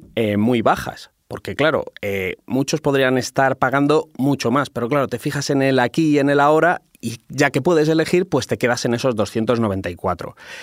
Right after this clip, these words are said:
También hay otros muchos para los que esa propia cuota, esos doscientos noventa y cuatro euros, es muchísimo, es una barbaridad. No pueden pagar trescientos euros al mes de cotización. Y esto, pues, es un sistema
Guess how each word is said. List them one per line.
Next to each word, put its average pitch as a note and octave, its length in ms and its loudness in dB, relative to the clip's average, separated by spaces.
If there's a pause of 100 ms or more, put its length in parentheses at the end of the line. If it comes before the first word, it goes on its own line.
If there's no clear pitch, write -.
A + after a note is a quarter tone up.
(260)
También A#2 300 2
hay B2+ 120 4
otros B2+ 220 2
muchos C3 300 -2
para A2 180 0
los G2 160 -2
que - 300 -8
esa - 200 -2
propia A#2+ 280 0
cuota, D3 500 0
esos A2+ 220 -6
doscientos A#2 360 -2
noventa G#2+ 280 0
y - 20 -2
cuatro A2+ 260 -2
euros, A#2 320 0 (220)
es A2+ 140 -4
muchísimo, - 680 -4
es - 140 -8
una A2 160 0
barbaridad. F#2+ 540 -2
No A#2+ 160 0
pueden B2+ 340 0
pagar G#2 260 -2
trescientos F#2+ 540 -8
euros F2+ 260 -6
al F2 120 -6
mes F#2 280 -10
de E2+ 440 -6
cotización. G2+ 680 -4 (680)
Y C3 180 0
esto, D3 320 0
pues, - 400 -2
es - 160 -4
un A#2+ 80 -2
sistema C#3+ 520 0